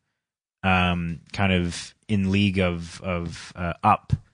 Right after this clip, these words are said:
um, and, you know, maybe even Wall-E and Toy Story three, that kind of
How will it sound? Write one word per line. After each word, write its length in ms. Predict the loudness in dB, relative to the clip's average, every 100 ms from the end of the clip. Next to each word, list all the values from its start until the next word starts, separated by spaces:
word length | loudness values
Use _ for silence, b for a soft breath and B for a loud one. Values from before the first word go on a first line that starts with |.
| -18 _
um, 480 | -6 -4 -4 -4 -8 -6
and, 320 | -4 -4 -6
you 80 | -8
know, 120 | -6
maybe 160 | -6 -6
even 160 | -4 0
Wall-E 420 | 2 4 2 0
and 160 | -2
Toy 160 | -2 -2
Story 260 | -2 -2 -2
three, 220 | 0 2
that 220 | 2 2
kind 160 | -2 -4
of 160 | -6